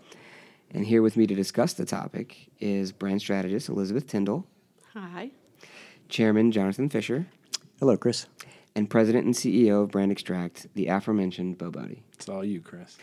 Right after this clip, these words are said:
Speaker 1: <laughs> Thank you for joining us today, guys. Um, so, so we're gonna talk about trends that brands can expect to see this year. Uh, and, and in the Forbes piece, Bo lays out five trends that I'd like for us to cover, uh, and maybe we can talk about some ways that listeners,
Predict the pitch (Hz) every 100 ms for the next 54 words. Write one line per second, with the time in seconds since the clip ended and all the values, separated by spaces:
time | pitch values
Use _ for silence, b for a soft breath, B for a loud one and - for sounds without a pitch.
0 | - 127 131 120 120 - - - - -
1 | - 120 120 131 135 117 110 98 95 95
2 | - 92 92 95 92 92 92 - 101 101
3 | 95 95 - B B B B 135 127 117
4 | 127 131 143 180 180 151 - 131 117 -
5 | 117 117 110 113 101 104 101 101 98 101
6 | 92 98 92 101 - 90 82 - 82 82
7 | 87 90 92 87 87 62 92 76 95 -
8 | 107 143 151 139 120 110 104 104 101 98
9 | 92 98 80 98 95 92 95 90 92 90
10 | 85 90 87 - 90 - - - 87 87
11 | 85 - B B B - 90 85 101 98
12 | 98 90 95 98 90 92 90 - 95 90
13 | 87 87 90 87 - 92 90 95 90 87
14 | -